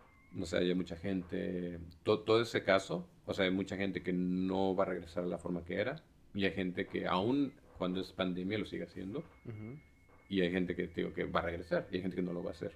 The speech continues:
Speaker 1: Entonces, ya se hicieron grupos grandes, o sea, de cómo que lo que es una persona, que el, el otro. Entonces, como te comenté, no, no creo que regresemos a como que un punto A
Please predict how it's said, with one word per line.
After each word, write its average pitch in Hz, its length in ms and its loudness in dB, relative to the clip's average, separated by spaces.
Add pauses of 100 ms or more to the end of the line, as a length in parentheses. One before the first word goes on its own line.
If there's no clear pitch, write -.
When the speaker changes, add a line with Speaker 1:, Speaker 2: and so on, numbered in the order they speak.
(160)
Speaker 1:
Entonces, 101 360 4 (880)
ya 120 200 8
se 123 120 2
hicieron 117 280 2
grupos 101 340 0
grandes, 92 420 0
o 87 40 -6
sea, 87 120 -2
de 85 260 -4
cómo 90 240 0
que 90 80 2
lo 85 100 0
que 85 80 -4
es 82 80 -6
una 85 140 -6
persona, 117 760 0
que 92 100 0
el, 90 220 -2
el 92 180 0
otro. 101 500 2 (680)
Entonces, 101 560 0 (120)
como 95 200 0
te 95 80 0
comenté, 95 400 0
no, 104 800 2
no 113 420 2
creo 143 280 6
que 127 100 6
regresemos 104 500 2
a 107 80 0
como 92 220 2
que 92 160 4
un 90 140 0
punto 110 600 2
A 123 380 4